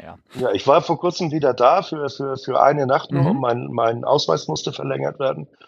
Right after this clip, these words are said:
Speaker 2: Und, ähm, als wir dann rausgesang-, gegangen sind, zog ein Gewitter auf.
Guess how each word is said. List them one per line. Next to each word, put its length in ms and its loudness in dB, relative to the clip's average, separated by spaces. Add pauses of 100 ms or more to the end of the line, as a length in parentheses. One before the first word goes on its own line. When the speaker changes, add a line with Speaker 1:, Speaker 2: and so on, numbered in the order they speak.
(340)
Speaker 2:
Und, 340 2
ähm, 360 4
als 200 2
wir 80 4
dann 140 2
rausgesang-, 640 2
gegangen 360 0
sind, 260 -2
zog 180 4
ein 80 -6
Gewitter 400 2
auf. 320 0